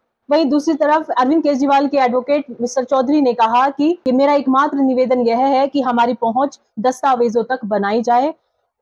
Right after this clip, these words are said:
मैं order के विषय में कुछ नहीं कह सकता, परंतु आवेदन जो आज दायर किया गया है उसके दस्तावेज दिए जाएं ताकि कल मैं उसके विषय में जवाब दे सकूं। अरविंद केजरीवाल के लिए नियमित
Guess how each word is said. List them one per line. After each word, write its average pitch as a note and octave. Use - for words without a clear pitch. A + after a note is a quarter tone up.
मैं C4+
order B3+
के D4
विषय B3+
में C4+
कुछ D#4+
नहीं A#3+
कह C#4
सकता, C4+
परंतु A#3+
आवेदन B3
जो B3
आज C#4
दायर B3+
किया C4+
गया B3+
है C4
उसके A#3
दस्तावेज A3
दिए G#3+
जाएं B3+
ताकि A#3
कल D4
मैं A#3+
उसके A#3+
विषय G#3
में A3+
जवाब G3
दे A3+
सकूं। F3+
अरविंद C4
केजरीवाल A3+
के G3
लिए A3+
नियमित A#3